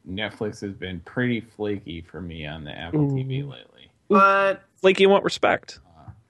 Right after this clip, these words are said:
Speaker 1: I don't know. Like, just sometimes you'll be watching and you'll get, like, three minutes into a show and it pops up like, "Sorry, couldn't play this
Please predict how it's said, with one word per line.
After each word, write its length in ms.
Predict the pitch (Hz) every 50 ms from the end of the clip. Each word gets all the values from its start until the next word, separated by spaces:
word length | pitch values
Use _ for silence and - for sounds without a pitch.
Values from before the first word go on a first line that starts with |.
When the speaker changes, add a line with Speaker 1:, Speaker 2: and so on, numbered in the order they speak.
| _ _ _ _ _ - -
Speaker 1:
I 80 | 156 190
don't 100 | 214 208
know. 180 | 220 214 196
Like, 300 | 165 147 139 127 123 123
just 400 | 123 139 139 135 - - _ -
sometimes 520 | - - - 160 165 156 180 160 165 156 147
you'll 140 | 165 156
be 120 | 147 147 139
watching 640 | 113 110 110 120 127 127 - 147 139 135 135 131 127
and 280 | 120 117 113 90 82
you'll 140 | 113 120 117
get, 240 | 110 120 120 117 117
like, 240 | 117 110 104 - -
three 240 | - 127 127 127
minutes 340 | 123 123 123 120 117 117 -
into 260 | 120 117 117 120 113
a 60 | 110 110
show 300 | - - 123 117 117 107
and 100 | 107 104
it 80 | 87
pops 320 | - - 117 110 107 - -
up 200 | 110 104 - 110
like, 240 | 101 98 98 95
"Sorry, 400 | - - 120 117 110 104 101 98
couldn't 260 | 90 - - 104 101 95
play 200 | - 101 98 95
this 280 | 95 92 - - -